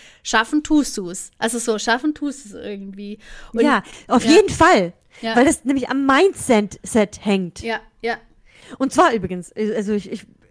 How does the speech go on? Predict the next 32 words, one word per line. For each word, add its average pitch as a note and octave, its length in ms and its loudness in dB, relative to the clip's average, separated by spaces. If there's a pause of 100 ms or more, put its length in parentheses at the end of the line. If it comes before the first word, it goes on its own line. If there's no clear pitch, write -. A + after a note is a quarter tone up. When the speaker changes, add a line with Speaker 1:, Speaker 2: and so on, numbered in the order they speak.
Speaker 2:
bin A#3+ 240 0
richtig D4+ 400 0
aufgeblüht. G3 640 2
Man A3+ 160 2
wird C#4+ 140 2
richtig - 280 -4
kreativ. C#4+ 480 2
Ich F#3+ 100 -6
verdiene C4 300 2
weniger G#3 320 0
Geld. G3+ 340 -2 (220)
Also G#3+ 240 -2
wenn B3 100 2
ich G#3 120 -2
was G#3+ 180 -4
richtig E4+ 240 -8
besonders C4 340 -2
Schönes A#3 360 -4
finde, C#4+ 260 0
wie F#3+ 60 -8
zum G#3+ 100 -8
Beispiel G#3 200 -6
irgendwelche G#3+ 460 0 (520)
zum, A3+ 260 -4
also A3 320 0
Wohnungs-, A3+ 640 0 (100)
für A#3+ 120 -6
die G3+ 140 -2
Wohnung A#3 260 2
zum G#3 100 -8
Dekorieren G#3 880 0
oder A3 260 0